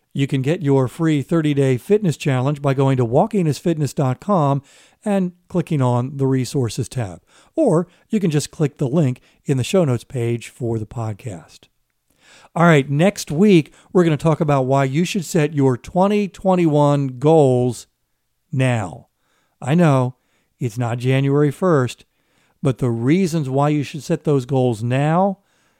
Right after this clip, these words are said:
pretty compelling. That's next week's Walking is Fitness podcast. If you'd like to make sure you get that episode the moment it's released, just subscribe.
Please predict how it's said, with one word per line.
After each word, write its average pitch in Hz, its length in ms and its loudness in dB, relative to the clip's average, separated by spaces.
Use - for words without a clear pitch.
pretty 226 180 -8
compelling. 160 540 -6
That's - 200 -8
next 135 260 -2
week's 131 300 -2
Walking 185 540 2
is 156 200 -6
Fitness 151 400 -2
podcast. 110 840 -8
If - 160 -6
you'd 165 140 4
like 147 160 4
to 151 80 -2
make 147 160 2
sure 143 240 0
you 131 440 0
get 143 200 0
that 147 180 2
episode 156 440 0
the 131 100 2
moment 139 400 2
it's - 160 -6
released, 143 420 0
just - 200 -4
subscribe. 123 760 -4